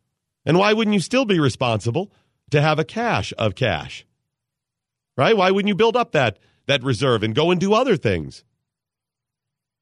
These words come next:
It's short-sighted to say you're going to grow the economy as your way out of this,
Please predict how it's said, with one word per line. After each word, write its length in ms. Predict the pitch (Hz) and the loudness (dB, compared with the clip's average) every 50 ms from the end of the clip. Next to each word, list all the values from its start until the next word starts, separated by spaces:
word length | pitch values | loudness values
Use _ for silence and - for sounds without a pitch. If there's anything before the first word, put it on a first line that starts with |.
| _ _ | _ _
It's 140 | 147 131 - | -6 -6 -4
short-sighted 680 | - - 208 202 175 - - 233 220 220 185 160 143 | -2 0 0 0 0 -2 -2 0 2 2 2 0 0
to 60 | 131 120 | -2 -2
say 160 | - 151 135 | -2 -2 0
you're 180 | 131 139 143 | 0 -2 -2
going 240 | 120 151 143 139 127 | 0 0 0 0 0
to 60 | 123 | -2
grow 260 | 110 90 113 147 156 160 | -4 -2 0 0 0 0
the 120 | 143 147 | 0 -2
economy 420 | 131 - 151 156 143 131 120 113 | -4 -2 -2 -2 0 0 2 0
as 100 | 101 95 | 0 0
your 100 | 90 104 | -2 -2
way 200 | 101 120 120 117 | -2 -2 -2 0
out 180 | 120 127 123 107 | 0 0 0 -2
of 100 | 95 78 | -2 -4
this, 320 | 80 71 64 - - - | -6 -8 -8 -12 -16 -20